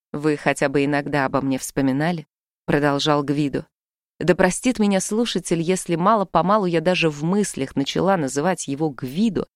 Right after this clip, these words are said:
забыв или попросту не желая признавать дистанцию, которую предполагало обращение синьорину. Я не знала, что ответить.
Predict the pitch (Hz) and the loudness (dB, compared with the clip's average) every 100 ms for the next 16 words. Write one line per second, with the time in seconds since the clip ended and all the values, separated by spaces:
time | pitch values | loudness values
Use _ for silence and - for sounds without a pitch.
0 | _ _ 160 156 175 170 240 - - 196 | _ _ -2 2 2 4 0 0 2 2
1 | 190 226 214 - 196 202 185 185 233 233 | 2 0 -2 -2 0 0 0 0 0 0
2 | 214 180 202 190 160 131 139 - 202 185 | 0 2 2 2 2 0 -6 0 2 2
3 | - 135 - - 151 135 123 139 - 139 | -2 -4 -4 -2 0 0 0 -2 -2 -2
4 | 135 165 196 139 131 135 - - 156 151 | 0 0 2 0 -2 -4 -6 -2 -2 -2
5 | 127 - _ - - 156 135 127 120 117 | -6 -8 _ -10 -4 -2 -2 -2 -4 -6
6 | - - _ _ _ _ _ _ 165 170 | -10 -16 _ _ _ _ _ _ 2 2
7 | 170 160 175 160 - 151 131 - - - | 2 -2 -2 -2 -6 -6 -6 -6 -10 -10
8 | - | -20